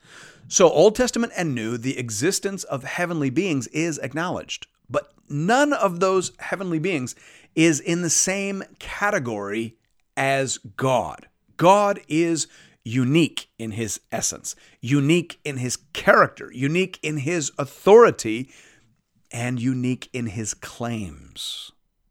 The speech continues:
A rightly ordered human life begins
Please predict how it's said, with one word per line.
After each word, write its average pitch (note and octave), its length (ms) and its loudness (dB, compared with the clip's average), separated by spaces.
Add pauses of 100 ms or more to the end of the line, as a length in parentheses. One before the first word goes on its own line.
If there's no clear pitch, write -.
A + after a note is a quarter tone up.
(400)
A - 60 -14
rightly D3 520 -2
ordered E3 400 -4
human C#3+ 280 -4
life F2+ 320 -12 (100)
begins D3 840 -4